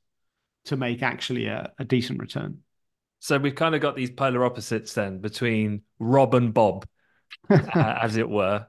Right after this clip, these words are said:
Speaker 2: One's a super alpha. He's out there batting, hitting for the home run. The other guy is playing a bit more safe, conservative. One thing that, um, Bernigat doesn't do any marketing. In fact, I read they actually turn away funds.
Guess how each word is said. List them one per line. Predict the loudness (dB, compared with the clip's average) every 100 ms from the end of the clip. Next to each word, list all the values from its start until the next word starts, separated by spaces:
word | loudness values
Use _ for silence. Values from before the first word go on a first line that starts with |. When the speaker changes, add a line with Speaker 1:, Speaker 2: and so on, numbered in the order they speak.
| _
Speaker 2:
One's | 0 2 2 0
a | -2
super | 2 2 4 2
alpha. | 2 2 2 2 0 0 -2 _
He's | -2 2
out | 2 2
there | 0 0 0 -2 0
batting, | 0 0 -2 0
hitting | 0 0 -2
for | -4 -2
the | 2
home | 4 4 4
run. | 2 0 -4 _ -20 _ _
The | 0
other | 2 2
guy | 2 2
is | 0
playing | 0 2 0 -2
a | -6 _ _ 0
bit | 0 2
more | 2 2 2 -2
safe, | -2 0 -2 -6 -16 _ -8
conservative. | -6 -2 0 0 -4 -6 -8 -10 -16 _ _ _ _ _ _ _ _ -2
One | 0 2
thing | 2 4
that, | 2 0 -4
um, | 0 0 0 -2 -4 -8 _ _ _ _
Bernigat | 2 4 2 -2 -4 -6 _ _
doesn't | -2 0 2
do | 0 0
any | 2 4 4
marketing. | 2 0 -4 -8 -4 -4
In |
fact, | 0 -2 0
I | 0
read | 2 2 2
they | -2
actually | -2 -4 -8
turn | -8 -2 2 2
away | 2 2 2 0
funds. | -2 -4 -4 -6 -10 -12